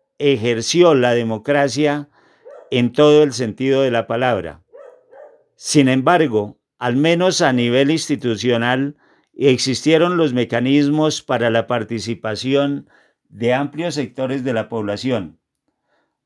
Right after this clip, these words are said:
Otros problemas, efectivamente, sí afectaron la participación política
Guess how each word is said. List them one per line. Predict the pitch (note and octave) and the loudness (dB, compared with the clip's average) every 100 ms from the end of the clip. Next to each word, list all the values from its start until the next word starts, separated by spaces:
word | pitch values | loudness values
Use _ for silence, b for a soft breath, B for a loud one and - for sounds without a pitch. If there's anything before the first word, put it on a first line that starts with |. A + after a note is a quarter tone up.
| _ | _
Otros | - D#3+ E3 G3 - | -2 -2 0 -4 -4
problemas, | C#3+ B2+ A#2+ D#3 C#3+ A2+ A2 - _ | -4 -4 0 0 0 -2 -6 -16 _
efectivamente, | B2 A2+ B2+ A2+ C#3+ C#3+ D#3 D#3 D#3 C#3 C3+ D3+ D3+ - b b b b | -12 -8 -8 -6 -2 0 0 0 -2 -2 -4 -6 -8 -14 b b b b
sí | _ - F3+ F3+ | _ -10 -4 0
afectaron | F#3 F3 C#3+ G#2 C#3 C3+ C#3 C#3+ | 0 0 -4 -8 -6 -2 0 0
la | C3+ | 0
participación | A#2+ A#2 A2 G#2+ A2+ A2 G#2 C3 B2+ | 0 -4 -6 -10 -8 -8 -6 -6 -4
política | C#3 C#3+ D3+ D3 C#3 D3 C#3 C#3+ | -2 0 -2 -2 -4 -4 -4 -8